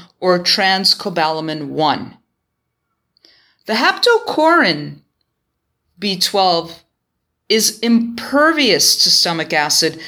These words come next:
enabling that vitamin to pass through the stomach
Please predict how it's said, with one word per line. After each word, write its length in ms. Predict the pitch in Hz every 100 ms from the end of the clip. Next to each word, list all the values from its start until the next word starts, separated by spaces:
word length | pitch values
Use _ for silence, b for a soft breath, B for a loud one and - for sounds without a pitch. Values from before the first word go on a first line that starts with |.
| B B B
enabling 800 | 214 214 226 269 240 254 214 208
that 240 | 196 196
vitamin 420 | 190 208 226 202 180
to 120 | -
pass 380 | - 196 214 -
through 200 | - 320
the 80 | 311
stomach 480 | - 165 151 147